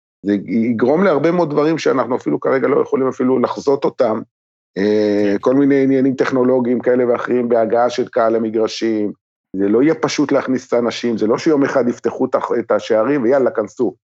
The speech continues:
Speaker 1: זה לא יהיה
Speaker 2: אתה
Speaker 1: ככה.
Speaker 2: מבין?
Speaker 1: יהיה
Speaker 2: אתמול
Speaker 1: תו
Speaker 2: בקנזס,
Speaker 1: ירוק,
Speaker 2: הלילה בקנזס
Speaker 1: נכון.
Speaker 2: סיטי היו עשרים אלף איש, איזה מטורפים. <laughs>
Speaker 1: מה זאת אומרת?
Speaker 2: אני אומר, בקנזס סיטי הכניסו לפוטבול עשרים אלף איש. עכשיו, בדקתי,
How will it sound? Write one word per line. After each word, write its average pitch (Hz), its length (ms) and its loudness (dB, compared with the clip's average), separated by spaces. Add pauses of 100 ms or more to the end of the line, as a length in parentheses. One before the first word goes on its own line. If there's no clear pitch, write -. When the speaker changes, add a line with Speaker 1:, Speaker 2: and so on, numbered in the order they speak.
(140)
Speaker 1:
זה 101 100 -2
לא 151 180 2
יהיה 233 100 2
Speaker 2:
אתה 151 80 -8
Speaker 1:
ככה. 143 160 0
Speaker 2:
מבין? 147 300 -4 (280)
Speaker 1:
יהיה 120 140 -2
Speaker 2:
אתמול 143 400 0
Speaker 1:
תו 170 80 0
Speaker 2:
בקנזס, 185 480 2
Speaker 1:
ירוק, - 100 -2
Speaker 2:
הלילה 160 340 2
בקנזס 170 380 0
Speaker 1:
נכון. 196 120 2
Speaker 2:
סיטי 175 280 -2
היו 151 160 0
עשרים 156 380 -2
אלף 151 260 -2
איש, 117 320 -6
איזה 143 220 -2
מטורפים. 113 520 -6
<laughs> - 2000 -18
Speaker 1:
מה 101 140 -4
זאת 113 160 -4
אומרת? 98 460 -2 (800)
Speaker 2:
אני 117 120 -2
אומר, 185 180 0
בקנזס 156 400 -4
סיטי 143 220 -4
הכניסו 143 300 -6
לפוטבול 127 400 -6
עשרים 151 300 -4
אלף 156 260 -4
איש. 127 260 -6
עכשיו, - 220 -8
בדקתי, 135 600 -4